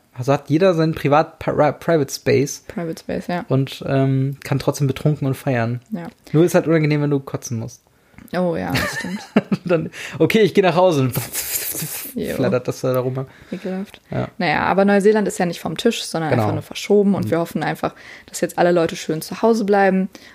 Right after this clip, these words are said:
Speaker 2: und, äh, wir der Sache quasi schnell den Rücken kehren können und ich
Speaker 1: Ja.
Speaker 2: so schnell wie möglich in Deutschland den Rücken kehren kann.
Speaker 1: <laughs>
Speaker 2: Ja.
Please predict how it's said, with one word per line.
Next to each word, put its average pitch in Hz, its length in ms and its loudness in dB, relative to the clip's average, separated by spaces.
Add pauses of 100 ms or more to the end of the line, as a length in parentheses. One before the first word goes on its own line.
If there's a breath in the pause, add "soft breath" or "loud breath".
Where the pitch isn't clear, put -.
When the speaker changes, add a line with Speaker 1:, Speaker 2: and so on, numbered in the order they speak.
Speaker 2:
und, 175 420 -2
äh, 160 180 2
wir 160 120 4
der 160 140 4
Sache 160 380 0
quasi - 720 -2
schnell 160 340 0
den 165 140 0
Rücken 180 260 4
kehren 160 300 -2
können 160 260 -2
und 139 140 -2
ich 127 80 4
Speaker 1:
Ja. 120 100 4
Speaker 2:
so - 140 -4
schnell 160 240 -2
wie 156 60 0
möglich 156 600 -4
in - 80 -10
Deutschland 196 440 0
den 175 100 0
Rücken 196 240 2
kehren 180 400 0
kann. 185 420 2
Speaker 1:
<laughs> - 720 -2
Speaker 2:
Ja. 175 300 -2